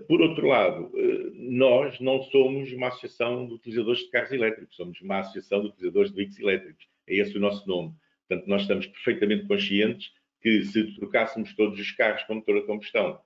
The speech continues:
por carros elétricos, resolvíamos sim o problema da poluição e da poluição sonora e da poluição ambiental nas grandes áreas metropolitanas, mas não resolvíamos o problema da mobilidade. Esse manter-se-ia.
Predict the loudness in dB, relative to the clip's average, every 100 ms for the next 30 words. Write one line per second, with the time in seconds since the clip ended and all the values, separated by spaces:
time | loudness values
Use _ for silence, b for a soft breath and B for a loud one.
0 | _ -14 -4 -2 0 0 2 2 -2 -8
1 | -14 _ _ -8 -4 2 2 4 2 0
2 | -2 0 0 0 2 2 4 2 0 -4
3 | -10 -2 -2 -2 -8 _ _ 0 2 2
4 | 0 -4 -4 -6 -4 0 0 0 -6 -10
5 | -10 -8 -8 -4 -4 -2 -4 -2 -4 -4
6 | -10 _ -6 0 0 0 -2 -2 -4 -8
7 | -18 _ -10 -6 0 2 2 -2 b b
8 | -2 0 0 0 2 0 2 0 2 0
9 | -2 0 0 0 0 0 0 0 -2 B
10 | B -4 -4 -4 -2 -2 -2 -10 -12